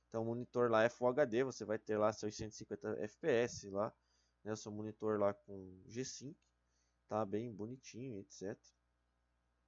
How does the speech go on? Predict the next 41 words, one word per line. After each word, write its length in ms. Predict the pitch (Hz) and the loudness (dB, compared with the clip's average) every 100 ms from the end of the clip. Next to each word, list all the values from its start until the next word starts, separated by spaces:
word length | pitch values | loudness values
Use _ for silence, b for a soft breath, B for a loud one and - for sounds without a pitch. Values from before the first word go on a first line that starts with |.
| _ _ - | _ _ -8
Beleza? 460 | 98 95 107 - - _ _ _ _ _ _ _ _ | -4 -2 -4 -8 -20 _ _ _ _ _ _ _ _
Então 160 | 180 185 | 2 2
acho 160 | - | 2
que 80 | - | 4
é 60 | 185 | 4
isso, 260 | 185 208 | 4 4
galera. 240 | 196 170 170 | 6 6 4
Fica 300 | 180 180 160 | -2 0 4
ali, 280 | 147 170 - _ | 4 0 -8 _
né, 200 | 117 139 | -4 -2
no 120 | 147 | -2
valor 340 | 131 120 123 127 | 0 4 4 2
de 100 | 117 | 0
trinta 320 | 123 127 165 | -8 -6 -4
mil. 240 | 139 170 - _ _ _ _ _ _ - | -4 -6 -8 _ _ _ _ _ _ -4
Não, 260 | 123 123 - - | 0 0 -2 -12
vinte, 560 | 117 139 156 - 117 | -8 -8 -6 -6 -6
vinte 240 | 90 170 196 | -6 -8 -6
e 40 | |
cinco 240 | 185 190 170 | -8 -6 -2
mil 240 | 143 160 | 0 4
aí, 240 | 123 151 | 4 2
um 140 | - 117 | -4 -6
monitor, 360 | 117 123 151 | -6 -4 -2
porque 200 | 127 - | -4 -4
daí 120 | 117 117 | -4 -4
se 200 | - 113 | -8 -12
vê 240 | 107 117 | -6 -6
se, 180 | 117 110 _ b b b _ | -6 -12 _ b b b _
se 120 | - | -14
você 100 | - | -2
vai 140 | 110 117 | 2 2
comprar 320 | 123 113 113 | 0 0 0
um 60 | |
monitor 380 | 113 110 - 113 | 0 -4 0 0
Full 240 | - 120 110 | 0 2 4
H 140 | 120 | 4
D, 220 | 101 131 - _ _ _ _ _ | 4 -2 -6 _ _ _ _ _
tá? 260 | 101 98 - _ _ _ _ _ _ _ - | -6 -6 -8 _ _ _ _ _ _ _ -2
Pra 160 | 107 | 0
ter, 500 | 107 110 113 113 98 | 2 4 4 4 0